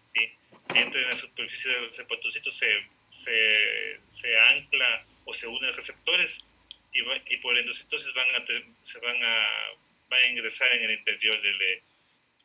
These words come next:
del hepatocito, ¿no? Luego, posteriormente, eh, comienza,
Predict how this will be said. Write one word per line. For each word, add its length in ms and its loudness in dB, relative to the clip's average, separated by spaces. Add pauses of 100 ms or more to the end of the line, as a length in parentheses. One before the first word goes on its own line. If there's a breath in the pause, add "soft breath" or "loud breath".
del 240 -2
hepatocito, 760 -4
¿no? 220 -10 (600 loud breath)
Luego, 360 -2
posteriormente, 1400 4 (600)
eh, 300 2
comienza, 520 2